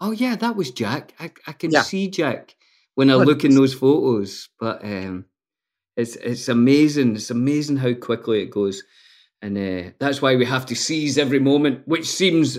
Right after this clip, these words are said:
Speaker 1: a thing that you do, Adam.
Speaker 2: I try. I try. By the way, happy birthday to your son.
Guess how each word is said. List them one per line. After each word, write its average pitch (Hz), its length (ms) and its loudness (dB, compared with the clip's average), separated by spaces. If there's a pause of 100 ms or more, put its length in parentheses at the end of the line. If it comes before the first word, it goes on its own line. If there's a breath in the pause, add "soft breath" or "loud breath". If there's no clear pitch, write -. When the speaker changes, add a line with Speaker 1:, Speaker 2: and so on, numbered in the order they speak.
Speaker 1:
a 135 100 -2
thing 147 280 4
that 135 100 4
you 139 260 4
do, 135 300 6
Adam. 87 420 -4 (340)
Speaker 2:
I 131 160 2 (220)
try. 120 160 2 (640)
I 147 80 2
try. 151 180 0
By 214 200 4
the 208 80 2
way, 156 100 0
happy 196 380 -4
birthday 180 380 2
to 135 160 -10
your 123 100 0
son. 110 420 -2